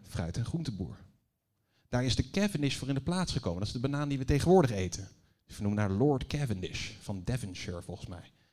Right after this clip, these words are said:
Hij had een bananencollectie en in zijn, in zijn kas. En daartussen stond er een die leek resistent tegen deze schimmel. En dat is de banaan die we tegenwoordig allemaal eten.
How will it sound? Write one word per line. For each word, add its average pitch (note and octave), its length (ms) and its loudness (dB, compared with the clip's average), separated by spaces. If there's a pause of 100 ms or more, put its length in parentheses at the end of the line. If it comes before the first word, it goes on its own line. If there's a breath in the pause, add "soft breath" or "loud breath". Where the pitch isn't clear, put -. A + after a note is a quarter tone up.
(160 soft breath)
Hij F#2+ 120 -2
had F#2+ 100 0
een G2+ 60 0
bananencollectie C3 920 2
en F#2+ 80 -2
in G2+ 120 0
zijn, G2 240 -4
in G#2 120 -2
zijn F2+ 180 -4
kas. - 440 -2 (220 loud breath)
En - 80 -6
daartussen C#3+ 340 2
stond D3 240 -2
er B2 120 -2
een B2+ 100 -2
die B2 100 -2
leek C3 160 2
resistent C#3 680 -2
tegen C#3 220 0
deze B2+ 240 0
schimmel. A#2 460 -4 (540)
En B2 80 -8
dat C3 80 -2
is - 60 -2
de G2+ 100 -2
banaan A#2 300 2
die A#2 100 2
we A2+ 60 2
tegenwoordig A2 480 0
allemaal G#2 260 0
eten. A2+ 400 -4